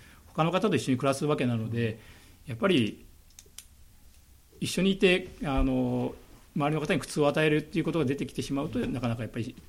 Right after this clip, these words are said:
Speaker 1: 難しいのかなと思いますけれども、どれだけ、あの、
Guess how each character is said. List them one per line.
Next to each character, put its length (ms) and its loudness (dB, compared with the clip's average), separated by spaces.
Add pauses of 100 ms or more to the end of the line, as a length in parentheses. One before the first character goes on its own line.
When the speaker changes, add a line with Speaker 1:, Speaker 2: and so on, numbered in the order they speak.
(260)
Speaker 1:
難 200 -6
し 80 -10
い 40 -2
の 100 -2
か 100 -4
な 100 -4
と 100 -6
思 140 -2
い 40 0
ま 120 0
す 80 -10
け 80 -10
れ 60 -6
ど 60 -2
も、 300 0 (960)
ど 120 -4
れ 60 -4
だ 100 -4
け、 380 -2
あ 180 -4
の、 880 -2